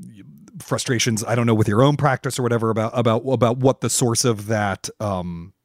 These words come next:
disheartening feeling was. And, you know, when you have that moment during the pandemic to pause, kind of what you were reevaluating and,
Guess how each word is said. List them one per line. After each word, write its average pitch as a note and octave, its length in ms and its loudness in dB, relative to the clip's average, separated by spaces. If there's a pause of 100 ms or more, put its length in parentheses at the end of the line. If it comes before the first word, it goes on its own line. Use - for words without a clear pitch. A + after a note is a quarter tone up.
(140)
disheartening C3+ 580 0
feeling A2+ 480 0
was. B2 520 2
And, G2 300 -10
you B2+ 100 -4
know, A#2+ 100 -2
when A2+ 140 -4
you A2+ 60 -4
have D3+ 300 0
that B2+ 120 0
moment A2+ 300 -4
during G#2 160 -4
the G2+ 80 -8
pandemic G2+ 500 -8
to G#2 80 -8
pause, A#2 640 0
kind G#2+ 180 -10
of F#2+ 80 -12
what A#2 320 -4
you A2+ 140 -4
were G#2 160 -6
reevaluating F2 960 -8
and, E2 160 -14